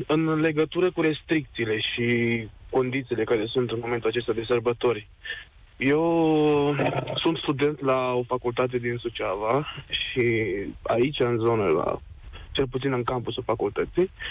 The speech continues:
sunt niște restricții. Restricții de purtare a măștilor, dezinfectare periodică, sunt restricții care orice instituție ar trebui să o aibă. Acum, legat de purtarea măștii, sunt, după cum știți,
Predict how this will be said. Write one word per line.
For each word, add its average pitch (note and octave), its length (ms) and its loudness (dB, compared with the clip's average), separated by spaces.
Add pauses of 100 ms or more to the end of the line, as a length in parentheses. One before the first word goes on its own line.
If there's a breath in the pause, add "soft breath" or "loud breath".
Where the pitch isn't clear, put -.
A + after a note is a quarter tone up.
(180 loud breath)
sunt F#3+ 240 0
niște E3+ 260 0
restricții. C3+ 640 -2 (520)
Restricții C3+ 500 0
de - 80 4
purtare - 340 0
a C#3+ 40 2
măștilor, D3+ 500 2
dezinfectare A#2 760 0
periodică, C#3 840 2
sunt D#3+ 280 -2
restricții C#3+ 460 -2
care C#3+ 340 2 (800)
orice D3+ 460 0
instituție B2 720 0
ar A2+ 140 0
trebui A#2 280 -2
să - 80 2
o A2 80 4
aibă. G2 300 0 (840)
Acum, D#3+ 460 2
legat D3 320 2
de E3+ 100 2
purtarea E3 400 0
măștii, D#3 480 -2 (540)
sunt, D3 480 0
după B2+ 220 0
cum B2+ 180 2
știți, A#2+ 280 -2